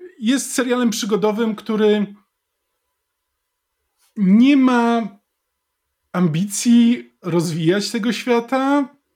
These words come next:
Jakby może nam pokazać trochę inne,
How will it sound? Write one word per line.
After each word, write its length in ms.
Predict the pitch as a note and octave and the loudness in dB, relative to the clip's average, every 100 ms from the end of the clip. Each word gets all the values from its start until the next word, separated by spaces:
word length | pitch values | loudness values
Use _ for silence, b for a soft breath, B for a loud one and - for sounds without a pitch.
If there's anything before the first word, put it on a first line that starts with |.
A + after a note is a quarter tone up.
| _ _ _ _ C4 | _ _ _ _ -18
Jakby 220 | A#3+ A#3+ A#3+ | -6 -4 0
może 320 | A#3+ C4 C4 | 0 0 2
nam 160 | B3+ | 0
pokazać 560 | - A#3+ A#3+ G#3 A3 - | 0 -2 -4 -2 -4 -4
trochę 240 | A3+ A3 | -6 -4
inne, 580 | G#3+ G#3 G#3+ G#3 G3+ F#3+ | -2 0 2 2 2 0